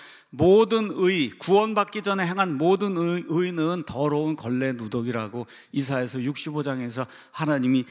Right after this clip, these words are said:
이야기하고 있어요. 다시 말씀드릴게요. 잘 기억하고 들으셔야 돼. 오직 믿음만이 하나님을 기쁘게 할 수 있어요. 오직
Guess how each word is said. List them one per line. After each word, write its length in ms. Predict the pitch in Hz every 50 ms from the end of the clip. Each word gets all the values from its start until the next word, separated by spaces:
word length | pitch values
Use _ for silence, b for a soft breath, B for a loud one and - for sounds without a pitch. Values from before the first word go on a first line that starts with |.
| B B B B
이야기하고 640 | 113 120 123 123 117 110 104 110 120 135 127 131 131
있어요. 760 | 117 - - 113 104 101 104 104 113 117 113 101 90 90 101 _ _ _ _ _
다시 300 | - - 139 143 - 175
말씀드릴게요. 760 | 165 160 151 139 - 151 151 135 135 120 113 - - 123 110 95
잘 280 | - - - - 165 156
기억하고 680 | - - - - 160 190 196 190 - 170 160 160 151 -
들으셔야 440 | - 143 160 165 - 156 151 135
돼. 140 | 113 127 107 - B B B B B B
오직 720 | B 147 170 196 233 254 247 240 262 247 185 - - - - - _ _ _ _ _
믿음만이 880 | - 127 127 180 220 247 208 269 277 254 247 240 214 202 196 196 214 214
하나님을 520 | 196 165 175 190 180 170 165 160 160 165 165
기쁘게 420 | - 127 110 - 123 123 - 131
할 120 | 110 107
수 120 | - - 123
있어요. 720 | 113 - - - 113 98 95 101 101 101 104 107 98 92 98 - - - 107
오직 500 | 143 185 226 262 269 196 226 247 -